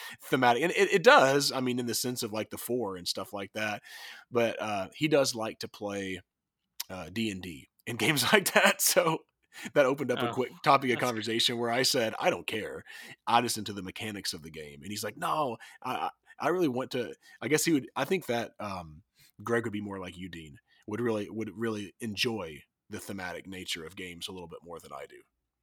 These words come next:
Speaker 2: Yeah, he's hardcore D and D, though, and so that's a little bit different 'cause I do enjoy, you know, things like
Speaker 1: No,
Speaker 2: this.
Speaker 1: you
Speaker 2: Not that he,
Speaker 1: definitely
Speaker 2: not that he doesn't, but yeah,
Speaker 1: No,
Speaker 2: you're
Speaker 1: you
Speaker 2: right,
Speaker 1: definitely can
Speaker 2: right.
Speaker 1: play Glass Road, and it's totally th-,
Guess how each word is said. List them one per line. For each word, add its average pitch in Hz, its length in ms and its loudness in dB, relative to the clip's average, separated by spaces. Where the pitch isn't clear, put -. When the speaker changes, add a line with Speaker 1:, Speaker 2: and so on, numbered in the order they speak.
Speaker 2:
Yeah, 120 260 2
he's 226 340 0
hardcore 139 1040 0
D 113 200 -4
and 104 120 -8
D, 101 200 -6
though, 95 320 -8
and 113 160 -8
so 135 140 -4
that's 131 200 4
a 147 40 0
little 131 180 2
bit 117 140 -2
different 117 280 -6
'cause 117 140 -4
I 113 100 2
do 113 240 -2
enjoy, 104 480 -4
you 123 160 -8
know, 90 180 -12
things 113 200 -8
like - 80 4
Speaker 1:
No, 175 100 12
Speaker 2:
this. 143 100 4
Speaker 1:
you 160 60 4
Speaker 2:
Not 202 80 10
that 156 160 12
he, 165 80 6
Speaker 1:
definitely 131 320 0
Speaker 2:
not 160 240 2
that 135 100 0
he 123 100 -4
doesn't, 113 400 -2
but 120 160 -8
yeah, 117 160 -4
Speaker 1:
No, 180 160 12
Speaker 2:
you're 156 120 6
Speaker 1:
you 180 60 2
Speaker 2:
right, 180 60 4
Speaker 1:
definitely 165 320 8
can 143 100 2
Speaker 2:
right. 113 60 -6
Speaker 1:
play 120 160 2
Glass 113 320 0
Road, 107 240 -2
and 98 260 -8
it's 104 160 -4
totally 107 300 -4
th-, - 120 -14